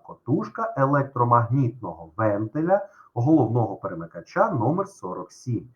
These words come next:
Чотириста дев'яносто дев'ятий провід мінус. І тільки тепер ми провернули пневмопривід на дев'яносто градусів. Тобто перейшли з першого такту на другий.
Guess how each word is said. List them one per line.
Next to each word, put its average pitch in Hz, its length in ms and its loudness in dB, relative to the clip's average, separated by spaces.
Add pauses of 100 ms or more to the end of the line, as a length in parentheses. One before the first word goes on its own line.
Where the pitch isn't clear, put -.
(280)
Чотириста 180 480 -2
дев'яносто 98 480 -4
дев'ятий 175 460 0
провід 120 380 0
мінус. 120 440 0
І 214 200 -2
тільки 180 600 0
тепер 151 960 4
ми 131 160 2
провернули 135 880 2
пневмопривід 120 840 -6
на 143 180 4
дев'яносто 101 520 -6
градусів. 104 420 -6 (400)
Тобто 320 260 6
перейшли 147 420 2
з - 60 -4
першого 139 540 -2
такту 214 460 0
на 208 180 4
другий. 143 480 0